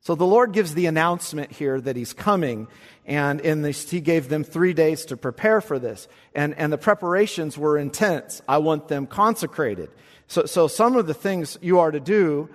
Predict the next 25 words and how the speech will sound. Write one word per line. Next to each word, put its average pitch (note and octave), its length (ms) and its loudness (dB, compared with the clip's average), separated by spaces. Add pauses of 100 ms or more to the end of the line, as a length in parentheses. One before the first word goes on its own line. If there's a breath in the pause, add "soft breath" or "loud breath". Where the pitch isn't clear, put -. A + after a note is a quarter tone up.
(220 loud breath)
here, D3 560 2 (180)
I D3+ 80 0
want D#3 240 -4
you D3+ 60 -6
to C3 60 -8
think A#3 220 2
about C#3 400 2
in D3 120 -4
our C#3 120 -2
context. F#3+ 560 -2 (280 soft breath)
You F3 120 0
know, - 260 -2
if F3+ 180 2
I F#3+ 60 6
<laughs> - 260 0
ask - 140 -2
the E3+ 80 -8
question, F3 280 -2
"How G3 140 4
did A3 160 -2
you F#3 60 -8
prepare F#3 460 2
for D3+ 140 -4
worship D3 400 -2
today?" G2+ 300 -10